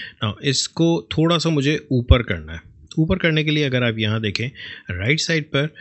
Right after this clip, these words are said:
ये X and Y पोजीशन दी हुई, तो मुझे Y पोजीशन को थोड़ा सा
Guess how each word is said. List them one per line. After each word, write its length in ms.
ये 240
X 220
and 160
Y 120
पोजीशन 480
दी 100
हुई, 100
तो 120
मुझे 200
Y 340
पोजीशन 480
को 140
थोड़ा 220
सा 200